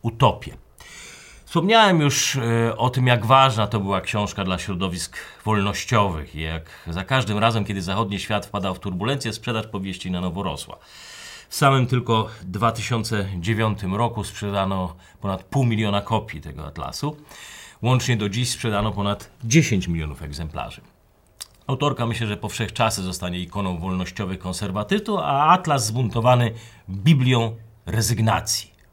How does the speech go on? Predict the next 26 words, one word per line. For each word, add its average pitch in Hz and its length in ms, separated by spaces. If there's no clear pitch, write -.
Ucieczki - 760
przed 95 300
obezwładniającą 104 1080
bezsilnością 110 920
jednostki, 98 580
która 92 180
miota 101 440
się 95 160
w 82 80
biurokratycznej 92 680
masie, 90 380
która 95 260
marnotrawi 92 920
ludzką 87 440
energię 78 640
i 82 60
talent. 65 500
Ucieczki, 190 500
która 127 320
w - 40
latach 123 380
kryzysów 123 1000
i 95 80
po 127 140
pandemii 104 480
oczywiście 90 580